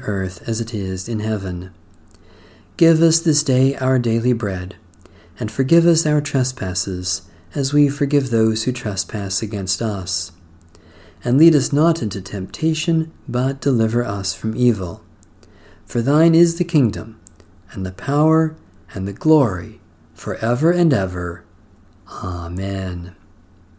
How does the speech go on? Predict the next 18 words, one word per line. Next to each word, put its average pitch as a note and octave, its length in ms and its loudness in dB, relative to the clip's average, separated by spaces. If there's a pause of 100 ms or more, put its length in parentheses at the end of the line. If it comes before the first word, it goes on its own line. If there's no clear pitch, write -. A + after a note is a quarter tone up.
(1500)
May D3+ 220 6
we F#3+ 120 8
continue F#3 520 4
to F#3+ 160 2
grow B2+ 360 4
in A#2 180 0
the G#2+ 80 -2
grace C3+ 440 0
and E3 180 0
knowledge A2 500 0
of F#2 100 -6
Jesus C3+ 440 -2
Christ, F2 640 -8 (340)
our G2 180 -6
Lord D3 600 4
and C3+ 200 0
Savior. F2 720 -4 (560)
Amen. F2+ 1000 -6